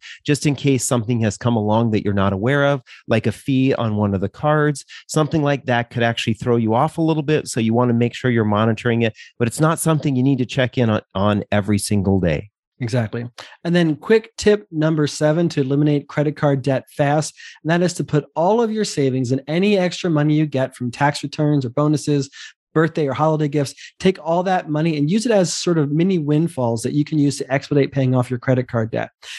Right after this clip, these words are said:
Speaker 2: With the tips above, you already have a strategy of staying within your budget, and you already have a committed dollar amount you're gonna spend to your credit cards, send to your credit cards every single month.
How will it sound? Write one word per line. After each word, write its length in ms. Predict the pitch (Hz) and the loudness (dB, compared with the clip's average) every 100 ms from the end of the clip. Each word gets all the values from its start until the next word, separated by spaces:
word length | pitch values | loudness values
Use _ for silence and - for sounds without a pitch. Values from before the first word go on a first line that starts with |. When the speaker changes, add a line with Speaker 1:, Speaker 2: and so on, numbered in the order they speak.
| - - | -10 0
Speaker 2:
With 160 | 175 | 0
the 80 | 202 | 0
tips 320 | - 202 202 | 0 -2 -2
above, 480 | 190 160 156 175 165 | -6 0 0 0 -2
you 200 | 156 156 | -2 0
already 220 | 151 160 | 2 2
have 200 | 160 160 | 0 0
a 40 | 151 | -2
strategy 640 | - 147 143 147 165 160 - - - | 0 2 2 2 0 -2 -6 -6 2
of 260 | 139 127 | 2 2
staying 360 | - 156 151 151 | -2 0 2 2
within 340 | 139 151 139 | 0 0 0
your 140 | 135 120 | 0 0
budget, 380 | 135 143 160 | 0 2 0
and 100 | 147 | 0
you 80 | 139 | 2
already 160 | 147 147 | 2 2
have 180 | 143 131 | -2 -4
a 60 | |
committed 320 | - 139 139 | -2 -2 0
dollar 260 | 131 127 143 | 0 2 2
amount 260 | 156 165 - | 2 0 -2
you're 100 | 131 | -4
gonna 100 | 127 | -4
spend 260 | - 135 139 | -2 0 2
to 40 | |
your 80 | 127 - | 0 -2
credit 200 | 127 - | -4 0
cards, 320 | 135 127 127 - | 2 2 0 -6
send 220 | 147 139 | -2 0
to 40 | |
your 100 | 143 127 | 0 0
credit 160 | 131 131 | -2 0
cards 260 | 139 131 | 0 0
every 220 | - 127 127 | 0 -2 -2
single 240 | 131 123 | -2 2
month. 300 | 127 139 | 2 2